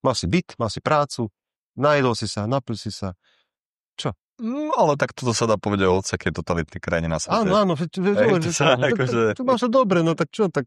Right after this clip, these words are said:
Speaker 2: Jasné,
Speaker 1: no,
Speaker 2: akože
Speaker 1: o-, oka-, hociaký
Speaker 2: Číne
Speaker 1: to
Speaker 2: napríklad akože väčšina ľudí sama podľa mňa dobrá. Te-, a špeciálne teraz je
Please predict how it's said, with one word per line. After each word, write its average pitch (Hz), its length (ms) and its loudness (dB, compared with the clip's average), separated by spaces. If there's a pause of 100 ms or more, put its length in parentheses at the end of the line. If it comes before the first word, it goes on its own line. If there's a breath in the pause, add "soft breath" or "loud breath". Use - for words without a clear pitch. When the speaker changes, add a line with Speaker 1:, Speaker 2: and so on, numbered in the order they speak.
Speaker 2:
Jasné, - 400 -2
Speaker 1:
no, 85 160 -4
Speaker 2:
akože 98 220 -2
Speaker 1:
o-, 98 160 4
oka-, 185 240 2
hociaký 160 340 -2
Speaker 2:
Číne 151 240 4
Speaker 1:
to 147 80 4
Speaker 2:
napríklad 139 260 0
akože 123 220 -2
väčšina 117 400 0
ľudí 110 220 0
sama 110 280 0
podľa 104 240 0
mňa 104 140 2
dobrá. 90 240 0
Te-, 117 240 -2
a - 80 -6
špeciálne 131 420 0
teraz 110 360 2
je 95 180 4